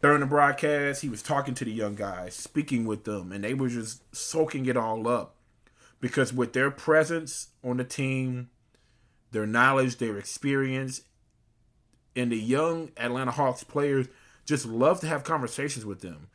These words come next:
And I see them as huge additions, and everybody should see them as huge additions because during the offseason, these young Hawks players talked about Vince Carter's impact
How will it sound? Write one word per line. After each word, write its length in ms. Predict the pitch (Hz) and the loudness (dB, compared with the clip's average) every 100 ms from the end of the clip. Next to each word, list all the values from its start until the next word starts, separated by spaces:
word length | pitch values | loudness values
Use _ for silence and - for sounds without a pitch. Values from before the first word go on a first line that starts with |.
| _ _ _ - | _ _ _ -10
And 160 | 113 | -4
I 100 | 120 | -2
see 240 | 160 185 165 | -2 -4 -2
them 200 | 147 120 | -2 -2
as 160 | 107 | -6
huge 680 | - - - 160 185 175 127 | -12 -12 -6 -2 -2 0 0
additions, 480 | 110 120 - 107 110 | 2 0 0 -4 -6
and 180 | 113 - | -8 -2
everybody 380 | 135 165 147 127 | 0 2 2 0
should 200 | - 120 | -2 -6
see 180 | - 120 | -4 -4
them 200 | 113 107 | -4 -6
as 160 | 98 | -10
huge 320 | - 117 113 107 | -6 -4 -4 -4
additions 460 | 98 107 110 104 | -4 -6 -6 -8
because 520 | 110 113 113 107 - - - _ _ _ 107 | -10 -6 -4 -4 -6 -18 -20 _ _ _ -4
during 240 | 120 131 | 2 2
the 120 | 131 135 | 4 4
offseason, 640 | 160 175 151 127 113 107 - - _ - | 4 2 0 -2 -4 -8 -14 -20 _ -20
these 640 | 107 104 127 175 165 - | -14 -4 -4 -4 -8 -10
young 480 | 123 123 135 151 156 | -10 -2 2 2 0
Hawks 480 | 135 123 156 135 - | -4 2 4 4 -6
players 640 | - 139 160 151 117 107 - _ _ _ _ | -6 2 4 4 0 -4 -12 _ _ _ _
talked 240 | 151 175 151 | 4 4 4
about 320 | 139 127 110 | 4 4 4
Vince 240 | 127 120 | -2 -2
Carter's 480 | - 135 156 156 131 | -4 2 4 4 2
impact 580 | 131 113 127 113 107 | -4 -6 -6 -6 -8